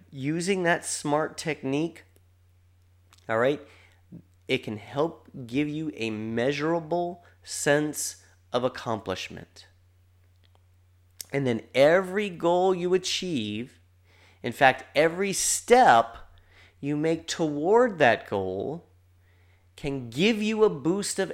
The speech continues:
energy and of momentum to keep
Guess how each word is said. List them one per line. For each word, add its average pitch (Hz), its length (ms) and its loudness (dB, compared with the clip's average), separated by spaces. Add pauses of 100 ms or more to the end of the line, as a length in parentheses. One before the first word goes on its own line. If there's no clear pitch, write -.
energy 135 760 -2
and 123 160 -2
of 113 120 -2
momentum 117 1000 -4 (720)
to 143 100 -4
keep - 580 -8